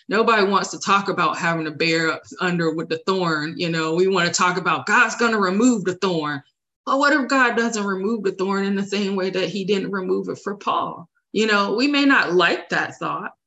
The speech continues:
but the sooner we acknowledge that God may be asking us to bear up under the hardship and continue to move forward under his strength and power,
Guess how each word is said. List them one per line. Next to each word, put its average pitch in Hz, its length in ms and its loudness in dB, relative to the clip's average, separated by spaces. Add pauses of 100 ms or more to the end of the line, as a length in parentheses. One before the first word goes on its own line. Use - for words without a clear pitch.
(120)
but 226 160 0
the 240 100 6
sooner 277 500 2
we 240 220 4
acknowledge 185 640 0
that 170 220 -2
God 240 360 2
may 208 160 -2
be 180 300 -8
asking 196 520 -2
us 151 260 -4
to 170 140 -2
bear 220 440 0
up 196 220 -2
under 202 260 -2
the 170 140 -4
hardship 202 800 -2 (260)
and 190 180 -2
continue 240 580 2
to 226 100 -2
move 226 420 0
forward 196 480 0
under 170 240 -2
his 226 320 0
strength 175 340 -2
and 170 160 -4
power, 151 680 -2